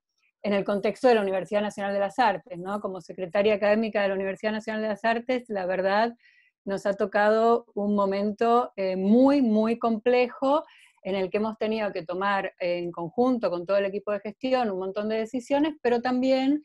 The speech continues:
en el que, eh, nos sirvió para poder repensar, pensar y problematizar un montón de cuestiones que por ahí estaban como más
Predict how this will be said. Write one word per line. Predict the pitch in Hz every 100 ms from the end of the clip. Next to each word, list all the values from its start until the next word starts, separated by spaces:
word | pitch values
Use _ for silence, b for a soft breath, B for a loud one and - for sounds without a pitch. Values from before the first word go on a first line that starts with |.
| b b b _ _
en | 208 202
el | 196 196
que, | - 208 214 240 254 -
eh, | 196 190
nos | 196 180
sirvió | 220 214 247 247
para | 262 220
poder | 202 220
repensar, | 233 214 - 190 202 - 226 226 233 233
pensar | - 196 190 - 214 214 220 220
y | 214
problematizar | 202 196 190 190 180 190 214 220
un | 233
montón | 208 190 190 214 214 226
de | 220
cuestiones | 196 196 214 208 233 233
que | 180
por | 175 180
ahí | 180
estaban | 214 - 196 196 202 - _
como | - 185 180
más | 185 190